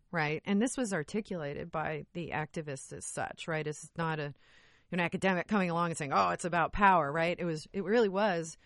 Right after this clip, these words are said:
articulated in terms of these organizations take power away from everyday people. They take away their ability to d-, decide about their lives. They see these organizations as anti-democratic. There's an idea that,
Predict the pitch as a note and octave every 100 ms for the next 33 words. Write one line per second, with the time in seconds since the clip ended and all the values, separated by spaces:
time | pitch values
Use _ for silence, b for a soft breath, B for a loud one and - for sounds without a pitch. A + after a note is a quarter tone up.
0 | b b F3+ - G3+ G3+ F3+ E3 D#3+ D#3+
1 | D#3+ - D#3 D#3 - D#3 - F#3 F#3+ F#3
2 | F3 E3 D#3+ D3+ D3+ - - D#3+ - D#3
3 | - D#3 D3 D3 C#3+ C#3+ D#3 D#3+ F3 E3+
4 | E3 E3 D#3+ D#3+ - D3 - D3 D3 -
5 | b b b G3 F3 A#3+ A#3+ G3+ F3+ E3+
6 | D#3+ D#3 F3+ F#3 F3+ F3 E3+ E3 D3+ D3+
7 | - - D#3 - D#3+ E3+ G3 E3 D3+ -
8 | D3+ D3+ E3+ E3+ D3+ E3+ - b b b
9 | b b F3 - F#3 F#3+ G#3 E3+ D#3+ D#3+
10 | D#3 D3 C#3+ - D#3+ D3+ C#3 C#3+ D3 D3+
11 | D3 C#3 C3 D3 - E3+ F3 B1+ - -
12 | _ - D#3 D#3 D3+ C#3 D3 D#3+ G3+ F#3+
13 | D3+